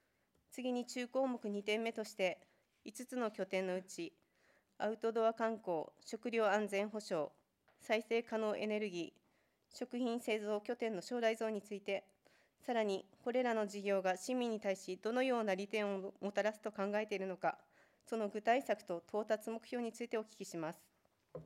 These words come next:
また、五つの拠点のうち、未来志向型教育の拠点について、現在の取り組み内容と事業の到達目標についてお聞きします。次に三点目、主に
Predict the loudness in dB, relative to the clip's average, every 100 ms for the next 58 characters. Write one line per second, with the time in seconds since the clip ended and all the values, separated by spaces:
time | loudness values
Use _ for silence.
0 | -16 _ -6 0 0 -2 -10 -20 -20 _
1 | -16 -10 -8 -2 -2 0 -2 0 0 0
2 | -2 -4 -4 -2 2 2 0 -4 -4 0
3 | 0 -2 -8 -10 -4 2 2 2 -4 -2
4 | 0 0 -2 -4 -2 0 0 0 -2 -4
5 | -6 -2 -2 -2 _ _ _ _ -6 -2
6 | 2 4 4 2 -2 -6 -4 -2 0 2
7 | 2 0 0 -2 -2 0 2 2 0 -4
8 | -2 -2 -2 -6 -4 -4 -4 -6 -4 -4
9 | -6 -16 -8 -6 -6 -12 _ _ _ _
10 | _ _ _ _ _ -10 -4 0 0 0
11 | 0 0 -2 0 0 0 -4 _ _ _
12 | _ _ _ -18 -6 -2 -2 -2 -6